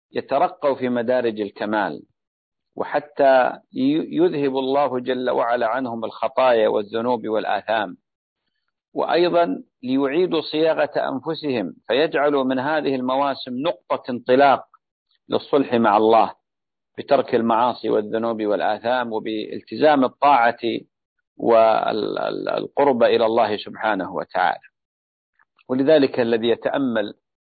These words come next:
في هذه العبادات وفي هذه الطاعات يجد بأنها سلسلة حلقاتها يأخذ بعضها ببعض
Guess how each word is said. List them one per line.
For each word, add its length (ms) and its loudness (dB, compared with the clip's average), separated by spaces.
في 460 -2
هذه 520 -2
العبادات 720 -4
وفي 220 -12
هذه 340 -2
الطاعات 580 -2
يجد 320 0
بأنها 460 0
سلسلة 580 -4
حلقاتها 760 0
يأخذ 480 0
بعضها 460 -2
ببعض 400 -4